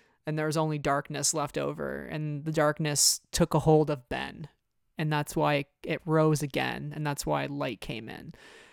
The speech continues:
So what does balance look like from your, your two perspective? You know, like, what, what is the meaning of, of balance moving forward in the Force?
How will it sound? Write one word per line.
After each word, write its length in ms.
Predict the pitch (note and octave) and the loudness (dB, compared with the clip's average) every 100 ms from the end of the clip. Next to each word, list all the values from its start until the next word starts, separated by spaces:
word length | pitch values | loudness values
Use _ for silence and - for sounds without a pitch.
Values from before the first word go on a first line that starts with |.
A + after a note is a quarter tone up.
| _ - | _ -6
So 260 | - F#3 | 0 2
what 140 | F3 A#3 | 4 2
does 180 | D#4 - | 2 0
balance 420 | E3+ E3 E3+ D#3+ | 0 2 2 -2
look 120 | D3+ | -4
like 120 | D3 | -4
from 140 | D3+ D3+ | -4 -4
your, 280 | D3+ D3 - | -4 -6 -10
your 280 | E3 D3 D3+ - _ _ - | -8 -6 -8 -12 _ _ -6
two 160 | D#3 | -6
perspective? 720 | C#3+ C#3 - - - - F3 | -4 -8 -8 -10 -12 -16 -14
You 100 | - | -10
know, 160 | D3+ C#3+ | -8 -8
like, 200 | C#3+ D3 E3 - | -8 -12 -14 -2
what, 300 | E3 E3+ - _ _ _ _ _ _ - | 0 0 -4 _ _ _ _ _ _ -2
what 140 | F3 | 2
is 100 | G3 | 2
the 60 | E3+ | 2
meaning 380 | D#3 D#3 D3+ D3+ | 0 0 -2 -2
of, 220 | D3 D3 - _ | -6 -8 -18 _
of 140 | D#3+ C3 | -8 -4
balance 400 | D3 C#3+ C#3+ - | -2 -2 -4 -6
moving 240 | D3+ D3 | -6 -6
forward 340 | - D#3 D3 C#3+ | -8 -8 -8 -10
in 100 | C#3+ | -12
the 60 | |
Force? 600 | - - F#2 D#3 - - | -12 -12 -8 -4 -2 -4